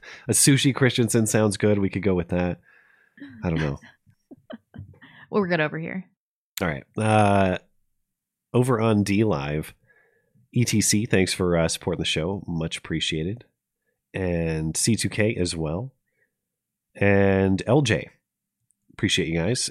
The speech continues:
Speaker 1: And over on Trovo, we got Revolt Against the Mod World. Thank you.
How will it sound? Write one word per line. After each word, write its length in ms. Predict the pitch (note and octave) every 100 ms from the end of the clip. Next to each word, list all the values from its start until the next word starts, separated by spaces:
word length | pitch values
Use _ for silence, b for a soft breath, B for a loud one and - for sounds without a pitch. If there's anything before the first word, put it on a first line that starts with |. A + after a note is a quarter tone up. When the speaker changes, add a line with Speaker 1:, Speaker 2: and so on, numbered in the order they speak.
| -
Speaker 1:
And 400 | G2 G2 F#2+ F#2
over 340 | G#2 G#2 G2 D#2+
on 500 | G2 F#2+ F#2 F2+ F2+
Trovo, 540 | - A2+ A#2+ G#2 F#2
we 120 | G2
got 340 | F#2 F2+ F2 E2+
Revolt 540 | F#2 E2+ F#2 G#2 G2+ -
Against 480 | F2+ F#2+ F#2+ -
the 60 | -
Mod 380 | E2 F#2 G2+ G#2
World. 360 | F#2 F#2+ A2 G#2+
Thank 260 | F2+ E2+
you. 280 | A2+ D3 D#3+